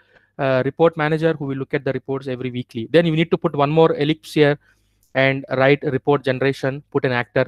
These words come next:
then your system boundary will increase. Then immediately your project scope is increased. Then you need to put one more developer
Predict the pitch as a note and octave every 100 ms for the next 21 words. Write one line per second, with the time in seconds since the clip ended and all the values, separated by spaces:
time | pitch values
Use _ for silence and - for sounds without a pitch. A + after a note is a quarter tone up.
0 | C3+ C#3 C#3 C3 C#3 - C#3 C3 C3+ B2+
1 | B2+ A2+ A2 - G2+ - - _ _ _
2 | _ - E3 E3 F#3+ G#3 A3 C#4 F#3 E3+
3 | - D#3+ F3 F#3+ _ _ _ _ - -
4 | F3 F#3 F#3+ D3 B2+ - G#2+ - _ _
5 | _ _ E3 F3 F3 G3 G3 - G3+ F#3
6 | D3+ D#3 F3+ F#3+ E3 D#3 E3 - D#3+